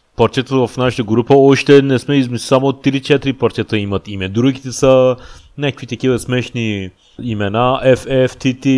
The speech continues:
K T T L, не знам, нещо такова, за да може като почнем да изпълняваме вече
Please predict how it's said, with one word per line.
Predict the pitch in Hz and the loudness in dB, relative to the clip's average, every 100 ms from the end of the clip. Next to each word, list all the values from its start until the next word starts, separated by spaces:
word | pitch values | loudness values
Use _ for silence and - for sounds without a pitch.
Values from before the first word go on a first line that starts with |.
| 131 127 123 | 0 -2 -2
K | 135 127 | 0 0
T | 120 120 | -2 -6
T | 135 135 127 | -4 2 6
L, | 127 127 127 | 6 4 0
не | 123 120 | -6 -6
знам, | 113 123 | -6 -4
нещо | 123 147 | -4 -6
такова, | 131 113 135 143 | -6 -2 0 2
за | 135 | 2
да | 127 | 2
може | 127 151 151 | -2 -2 -4
като | - 139 - 127 117 - - _ | -4 -6 -4 -4 -6 -16 -20 _
почнем | 127 139 151 | -4 -2 0
да | 139 | 0
изпълняваме | 123 - 123 120 123 156 151 | 0 -2 -2 0 0 2 0
вече | 127 117 117 | 0 -2 -4